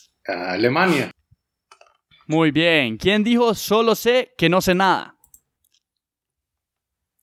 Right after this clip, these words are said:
Speaker 1: Aristóteles.
Speaker 2: Siguiente, ¿en qué país se encuentra el estadio de Wembley?
Speaker 1: En Inglaterra.
Speaker 2: País.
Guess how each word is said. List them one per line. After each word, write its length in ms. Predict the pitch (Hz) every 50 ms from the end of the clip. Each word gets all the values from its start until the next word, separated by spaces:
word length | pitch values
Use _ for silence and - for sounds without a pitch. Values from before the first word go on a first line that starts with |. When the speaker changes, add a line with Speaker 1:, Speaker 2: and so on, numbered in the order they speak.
| _ _ _ -
Speaker 1:
Aristóteles. 1120 | 127 127 127 127 127 127 123 113 110 - - 175 185 180 185 151 120 104 95 - - - - _ _ _ _ _ _ _ _ _ _ _ _ _ _ _ _ _ _ _ _ _ _ _ _ _ _ - - _ _ _ _ _ _ _ _ _ _ _ -
Speaker 2:
Siguiente, 640 | - - 160 165 185 196 175 - 156 139 - -
¿en 100 | 151 151
qué 120 | - 208 202
país 300 | - 226 226 240 240 -
se 60 | 226
encuentra 360 | 196 - - 214 226 - 233 214
el 60 | 196
estadio 540 | 151 - - - 214 226 233 240 240 233 190
de 100 | 165 156
Wembley? 640 | 147 175 196 202 196 165 147 139 - - - _ - - - - - _ _ _ _ _ _ _ -
Speaker 1:
En 180 | 131 135 139
Inglaterra. 640 | 143 143 131 127 123 123 - 147 151 151 139 117 - -
Speaker 2:
País. 600 | 131 131 165 175 139 - - - - - -